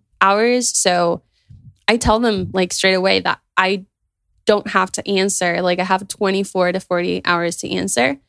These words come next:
And that's in my email signature. And I mean, unless it's something urgent, which,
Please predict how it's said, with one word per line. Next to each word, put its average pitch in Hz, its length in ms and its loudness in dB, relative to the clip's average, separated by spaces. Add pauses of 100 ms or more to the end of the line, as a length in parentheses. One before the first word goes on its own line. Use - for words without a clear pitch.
(480)
And 202 180 4
that's 202 220 2
in 294 80 4
my 339 80 2
email 311 280 4
signature. 277 680 2
And 175 480 2 (800)
I 208 60 6
mean, 208 180 4
unless 214 420 0
it's 247 140 -2
something 202 480 0
urgent, 185 420 0
which, - 320 -4